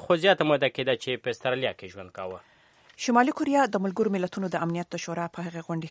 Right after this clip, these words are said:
Speaker 2: کې د ګ-، ګډون څخه انکار وکړ چې پکې په دغه هیواد باندې د بشري حقونو په خاطر سخت انتقادونه وسول. دغه شورا چې پنځلس هیوادونه یې غړیتوب لري، یوولسو غړو یې پرون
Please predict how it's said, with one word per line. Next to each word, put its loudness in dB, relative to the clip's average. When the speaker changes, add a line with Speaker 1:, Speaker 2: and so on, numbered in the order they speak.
Speaker 2:
کې -10
د -8
ګ-، -4
ګډون 2
څخه -8
انکار -2
وکړ -6
چې -8
پکې -10
په -8
دغه -4
هیواد -4
باندې -4
د 4
بشري 2
حقونو -2
په -6
خاطر -8
سخت -12
انتقادونه -10
وسول. -12
دغه 4
شورا 0
چې -8
پنځلس -4
هیوادونه -4
یې -6
غړیتوب -4
لري، -2
یوولسو 2
غړو -2
یې -4
پرون -2